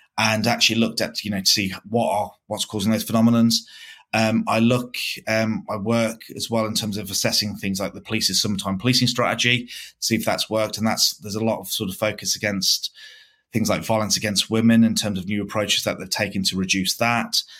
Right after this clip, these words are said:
And then I also, um, look at making, um, higher education,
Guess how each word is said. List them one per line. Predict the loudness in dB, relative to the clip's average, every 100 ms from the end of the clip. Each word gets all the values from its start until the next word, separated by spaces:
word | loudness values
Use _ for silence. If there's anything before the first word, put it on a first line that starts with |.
| -20 -20 -10 2
And | 4
then | 4
I | 4
also, | 2 2 0 0 0 0 -2 -2
um, | 0 0 0 -2
look | -4 -4
at | -4
making, | 0 0 -2 -6 -6 -6
um, | -6
higher | -2 -2 -2
education, | -4 -2 -2 0 0 0 -2